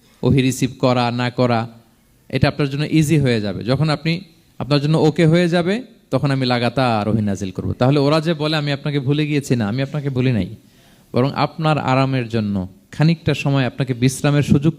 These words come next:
করে দেওয়ার জন্য আমি আল্লাহ ওহি বন্ধ রেখেছি। সুবহানাল্লাহ। তার মানে আল্লাহ তাআলা নবীকে ভুলেন নাই বা নবী সাল্লাল্লাহু আলাইহি ওয়াসাল্লামের উপর অসন্তুষ্ট হন নাই, ইচ্ছে করে আল্লাহ তাআলা কিছুদিন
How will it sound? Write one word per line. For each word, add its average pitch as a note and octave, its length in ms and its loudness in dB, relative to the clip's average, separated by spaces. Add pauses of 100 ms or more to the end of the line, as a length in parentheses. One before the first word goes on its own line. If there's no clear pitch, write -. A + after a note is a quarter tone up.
(100)
করে D3 220 4
দেওয়ার B2 280 0
জন্য B2 200 -2
আমি A#2+ 220 -2
আল্লাহ G#2+ 240 -2
ওহি A2+ 140 2
বন্ধ G#2 260 -2
রেখেছি। - 540 -8
সুবহানাল্লাহ। - 840 -6 (360)
তার D3+ 160 -2
মানে F3 380 -4
আল্লাহ E3 300 0
তাআলা E3 240 -2
নবীকে D#3 340 -2
ভুলেন D#3 340 0
নাই F#2 380 -6 (760)
বা A#2+ 140 2
নবী B2 180 2
সাল্লাল্লাহু C3+ 380 0
আলাইহি - 40 2
ওয়াসাল্লামের - 20 2
উপর D3+ 220 2 (420)
অসন্তুষ্ট D#3 560 -8
হন A#2 160 -4
নাই, F#2+ 260 -4
ইচ্ছে - 360 2
করে D3+ 200 0
আল্লাহ A2+ 200 -2
তাআলা A#2+ 200 -2
কিছুদিন C3+ 500 -2